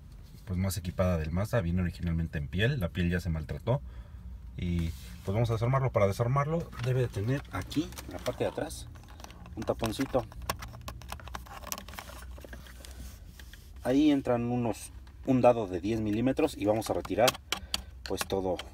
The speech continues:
el volante. Eh, se tiene que desconectar la batería primero que nada, porque como es de airbag o bolsa de aire, pues corremos el riesgo de que llegue a explotar,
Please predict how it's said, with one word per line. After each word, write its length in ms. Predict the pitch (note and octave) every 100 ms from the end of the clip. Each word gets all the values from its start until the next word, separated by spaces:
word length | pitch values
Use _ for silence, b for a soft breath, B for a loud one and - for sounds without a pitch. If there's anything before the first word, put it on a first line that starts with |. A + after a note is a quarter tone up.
| - -
el 240 | F2 D2+
volante. 520 | D2+ F2 F2+ F2 E2+ - B B B B B -
Eh, 240 | F#2+ F#2+ F#2
se 100 | -
tiene 180 | A#2
que 120 | A#2+ A#2
desconectar 420 | - A2 F#2+ G#2+
la 80 | G2+
batería 380 | F2+ - G#2+
primero 340 | - G2 G2 G2+
que 140 | F#2
nada, 260 | F2+ G#2 B2+
porque 280 | - - -
como 260 | E2+ F2+
es 100 | G2
de 140 | G2 F#2+ - - -
airbag 440 | A#2+ G2+ A2 C3
o 40 | D#2+
bolsa 240 | F2+ F#2+
de 80 | F2
aire, 260 | F#2 C3+ - - B B B B B B -
pues 200 | - E2
corremos 300 | F2+ F#2 F#2+
el 80 | F#2
riesgo 240 | F2 F2+ F2+
de 100 | D2+
que 100 | F2
llegue 160 | F#2
a 40 | F#2+
explotar, 480 | - F#2 G#2 B2+